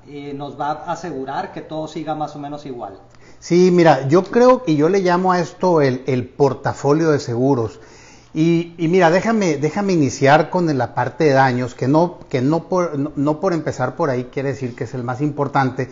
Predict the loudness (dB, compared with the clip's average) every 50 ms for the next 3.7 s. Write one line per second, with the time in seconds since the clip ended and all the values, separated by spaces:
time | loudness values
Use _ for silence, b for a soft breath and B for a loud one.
0 | B B B B B B -4 0 0 0 2 0 0 2 4 2 2 2 2 2
1 | 4 4 4 4 4 2 2 2 4 6 6 6 6 4 2 -2 -4 -4 -4 -4
2 | -4 -6 -8 -6 -4 -2 0 0 0 0 0 -4 -6 -6 -4 -4 -2 -2 0 0
3 | -2 -2 -2 -4 -4 -6 -6 -6 -4 0 0 0 -2 -4